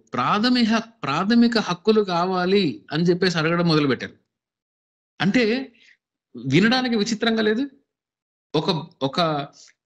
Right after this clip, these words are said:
ఆ, స్వేచ్ఛ లేదు, ఫ్రీడమ్ లేదు అనుకునే దేశంలో ప్రాథమిక హక్కుల కోసం పోరాటం జరగలేదు.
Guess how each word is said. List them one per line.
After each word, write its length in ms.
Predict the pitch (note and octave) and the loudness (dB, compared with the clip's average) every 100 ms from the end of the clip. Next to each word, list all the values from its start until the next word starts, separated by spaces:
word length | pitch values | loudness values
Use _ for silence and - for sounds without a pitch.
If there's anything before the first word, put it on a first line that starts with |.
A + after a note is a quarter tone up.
| - | -12
ఆ, 100 | B2 | -10
స్వేచ్ఛ 540 | A#2+ - D3 G3 - | -8 -2 0 0 -2
లేదు, 320 | G3+ G#3 E3+ D#3 | -2 -2 -2 -2
ఫ్రీడమ్ 420 | - D#3+ F#3 F3+ | 0 0 0 0
లేదు 220 | D#3+ D#3 | 0 0
అనుకునే 380 | D3+ C#3+ D3 C#3 | 0 -2 -2 -2
దేశంలో 760 | A#2+ C3 C#3+ C3 G2+ D3 A#3 - _ _ | 0 -2 -2 -2 -2 -4 -6 -12 _ _
ప్రాథమిక 400 | C#3 F3 G#3 G#3 | -2 2 2 0
హక్కుల 300 | F#3 E3+ F3+ | -2 -2 -2
కోసం 320 | F3+ E3+ F3+ | 0 0 0
పోరాటం 400 | F3 C#3+ C#3+ D3+ | 0 0 0 0
జరగలేదు. 420 | D3+ B2+ A#2 F#2 | 2 2 0 -2